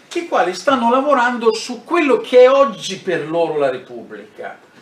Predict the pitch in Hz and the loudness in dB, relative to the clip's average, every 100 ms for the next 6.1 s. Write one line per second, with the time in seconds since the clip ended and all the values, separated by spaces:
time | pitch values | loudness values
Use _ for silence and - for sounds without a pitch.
0 | _ - - 226 214 262 - 226 220 262 | _ -20 2 2 2 -2 -2 -6 -2 -2
1 | 254 196 196 208 196 196 180 202 254 220 | -2 -4 -4 -6 -8 -8 -10 -6 -6 -6
2 | 170 165 170 160 185 277 - 170 165 247 | -8 -6 -6 -2 -2 -2 -4 -4 -2 -2
3 | 180 120 110 104 - 277 135 113 - 110 | -4 -8 -12 -12 -12 -12 -12 -14 -16 -18
4 | 104 101 113 175 226 - 107 123 165 - | -18 -18 -14 -12 -12 -14 -20 -20 -20 -20
5 | - 196 202 294 226 311 330 320 143 123 | -16 -14 -14 -12 -6 -4 2 2 2 -4
6 | - | -12